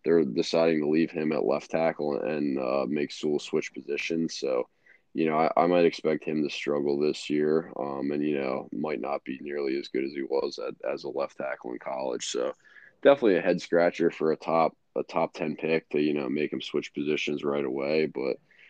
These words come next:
we'll see how that plays out. But yeah, I don't have, uh, I don't have too much more to add on the Lions. I don't think they're gonna be a very good team this year. I don't think they're gonna be a very good team next year. Um, but they do have some, they do have some, uh, you know, future draft capital. So,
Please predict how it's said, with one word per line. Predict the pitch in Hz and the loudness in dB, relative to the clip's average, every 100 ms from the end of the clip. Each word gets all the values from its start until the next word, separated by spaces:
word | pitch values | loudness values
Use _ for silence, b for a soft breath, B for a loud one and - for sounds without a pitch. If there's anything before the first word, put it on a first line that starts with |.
| b - | b 4
we'll | 95 | 4
see | - 87 | 6 4
how | 78 | 6
that | 82 82 | 4 2
plays | - 80 73 | 2 2 2
out. | 76 76 - | 0 0 4
But | 85 | 8
yeah, | 87 82 - | 8 6 0
I | 82 | 2
don't | 87 85 | 2 2
have, | 82 78 | 2 0
uh, | 76 76 73 | 0 0 0
I | - | 2
don't | 82 85 | 2 2
have | 78 | -4
too | - 78 | -2 -2
much | 76 - - | -2 -4 -4
more | 76 71 | -4 -4
to | 69 | -4
add | 69 | -6
on | 69 | -6
the | 71 | -4
Lions. | 71 73 78 76 76 | -2 -2 -2 -2 -2
I | 76 | -4
don't | 76 71 | -4 -2
think | 73 - | -4 -2
they're | 69 | -6
gonna | 73 69 | -8 -8
be | 69 | -10
a | 65 | -4
very | 69 69 | -2 -2
good | 67 64 | -2 -4
team | - 71 | -6 -4
this | 76 76 - | -2 -2 -2
year. | 73 69 | -2 -2
I | |
don't | 71 - | -6 -8
think | 67 | -8
they're | 71 | -6
gonna | 71 69 | -6 -8
be | |
a | 67 | -6
very | 69 67 | -6 -6
good | 69 - | -10 -12
team | 73 69 | -14 -10
next | 76 71 - | -12 -6 0
year. | 78 80 76 _ _ _ _ - | 4 4 2 _ _ _ _ -4
Um, | 78 73 71 | 0 0 0
but | 73 87 - - - | 6 6 6 0 4
they | 95 | 6
do | 92 95 | 10 10
have | 82 | 8
some, | - 82 78 | 4 4 4
they | - 87 | 4 4
do | 90 | 8
have | 85 82 | 6 6
some, | - 76 73 | 0 0 2
uh, | 71 67 | 2 2
you | 71 | 2
know, | 71 | 0
future | - 73 69 67 | -2 -6 -4 -4
draft | 60 64 64 | 0 0 -2
capital. | - 62 55 53 52 50 | -4 -4 -4 -4 -4 -4
So, | - 50 57 | -4 -2 -4